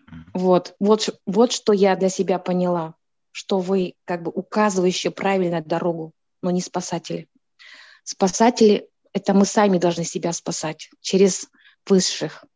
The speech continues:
Speaker 2: Спасибо огромное.
Speaker 1: Да, спасибо, Баян, за твой отзыв. И это правильно, и всем это понимание свое дает, как ты правильно заметила.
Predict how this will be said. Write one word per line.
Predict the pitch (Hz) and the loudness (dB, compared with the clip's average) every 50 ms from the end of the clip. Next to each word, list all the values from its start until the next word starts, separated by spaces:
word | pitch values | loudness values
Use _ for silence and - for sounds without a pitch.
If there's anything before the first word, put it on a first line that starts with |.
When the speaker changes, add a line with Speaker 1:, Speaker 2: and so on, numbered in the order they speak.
| _ _ _ _ _ _ _ _ _ _ _ _ _ _ _ _ _ _ _ _ _ _ _ _ _ _ - | _ _ _ _ _ _ _ _ _ _ _ _ _ _ _ _ _ _ _ _ _ _ _ _ _ _ -10
Speaker 2:
Спасибо | - - 220 - - 190 170 | -6 -4 -2 0 0 0 0
огромное. | 156 160 156 160 160 - - - - - - _ _ _ _ _ _ | 0 -4 -6 -8 -6 -4 -2 -4 -4 -6 -12 _ _ _ _ _ _
Speaker 1:
Да, | _ 113 117 107 101 - 95 82 80 82 | _ _ -18 -16 -12 -10 -8 -8 -8 -8
спасибо, | 92 - - - 107 - - 85 85 | -8 -10 -10 -8 -8 -8 -8 -8 -8
Баян, | 87 98 101 104 107 107 104 | -6 -4 -4 -4 -6 -8 -8
за | - - - | -10 -12 -14
твой | - - - 82 80 85 - _ _ | -12 -10 -8 -8 -8 -10 -14 _ _
отзыв. | - 78 80 80 82 - - 131 - _ _ _ - - - - - - _ _ _ _ _ _ _ _ _ | -12 -10 -10 -8 -8 -8 -10 -10 -10 _ _ _ -20 -20 -20 -20 -20 -20 _ _ _ _ _ _ _ _ _
И | 117 101 98 | -10 -8 -6
это | 95 - - 92 | -6 -6 -6 -6
правильно, | - - 101 90 90 98 117 120 110 101 | -4 -2 -2 -2 -2 -2 -2 -2 0 0
и | 101 101 | -2 -2
всем | 92 - - - - 127 117 101 95 | -2 -2 -2 0 0 0 -2 -2 -4
это | 92 - - - 85 85 82 - - | -6 -6 -8 -8 -10 -10 -10 -12 -12
понимание | 95 90 95 92 92 92 87 82 85 85 | -10 -8 -6 -4 -4 -4 -4 -4 -4 -4
свое | - - - 101 104 98 85 82 | -4 -2 -2 -2 -2 -2 -4 -4
дает, | 80 - 95 98 104 113 117 - - _ _ - | -4 -2 -2 -2 -2 -4 -8 -10 -14 _ _ -20
как | - _ _ - | -20 _ _ -14
ты | - - | -12 -10
правильно | - 87 85 82 80 82 85 82 | -6 -6 -4 -4 -6 -8 -10 -10
заметила. | 82 87 78 80 90 101 113 - - 127 120 120 | -8 -8 -6 -6 -6 -6 -6 -6 -6 -6 -6 -6